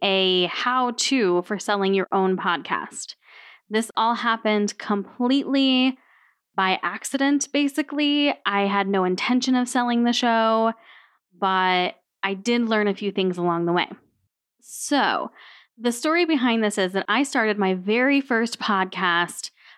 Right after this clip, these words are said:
five years ago this month, actually. It launched on February first, two thousand and sixteen. It was called Living Unconventionally,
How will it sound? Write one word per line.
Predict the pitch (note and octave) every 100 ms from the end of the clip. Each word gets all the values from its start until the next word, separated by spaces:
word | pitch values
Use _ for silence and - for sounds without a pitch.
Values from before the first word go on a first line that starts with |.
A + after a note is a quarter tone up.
| _
five | - A3 B3 C#4+ B3
years | A#3 A3
ago | G3+ F#3+ F3+ F3 F3
this | F3+ G#3
month, | A3 E3+ E3 -
actually. | E3+ - - G#3 B3+ D#4 - - - -
It | G3
launched | G3 F#3 F#3
on | F#3+ F3+
February | A#3+ C#4 C#4+ C4
first, | C4 A3+ G#3 - - -
two | - C4 C4+
thousand | B3+ A3 A3 G#3+ A3
and | A3 F3+ F3
sixteen. | D#3+ - - - B3+ D4 F4+ G4+ _ - -
It | F3
was | F#3
called | - F#3 F3
Living | F#3 F#3 F3
Unconventionally, | E3+ F#3 F#3 G#3 C#4 C4+ D4 C#4 C#4 C#4 C#4